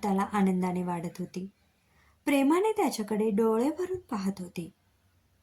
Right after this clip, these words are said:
दुराव्यानंतर एकत्र आलेले दोघे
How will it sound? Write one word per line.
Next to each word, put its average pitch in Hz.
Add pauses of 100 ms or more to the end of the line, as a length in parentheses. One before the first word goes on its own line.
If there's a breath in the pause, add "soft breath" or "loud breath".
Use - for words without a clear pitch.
(160)
दुराव्यानंतर 254
एकत्र 214
आलेले 190
दोघे 185